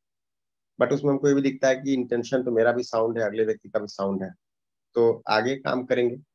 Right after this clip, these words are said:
और अब जब भी निर्वाह करने का अवसर मिलेगा, तो हम वहाँ पे एक अरहस्यता के साथ प्रस्तुत होंगे कि हाँ,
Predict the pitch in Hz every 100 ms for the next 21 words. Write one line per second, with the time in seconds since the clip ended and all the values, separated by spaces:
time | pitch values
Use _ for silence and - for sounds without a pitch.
0 | _ _ _ - 101 107 107 _ - 113
1 | 113 113 147 143 127 131 127 120 123 120
2 | 117 113 117 110 113 101 92 - _ _
3 | _ _ _ _ _ _ _ - 139 147
4 | 143 - 120 120 120 127 120 - _ _
5 | _ _ - 117 120 117 - - 117 117
6 | 113 113 107 - - 104 - 101 107 -
7 | 92 90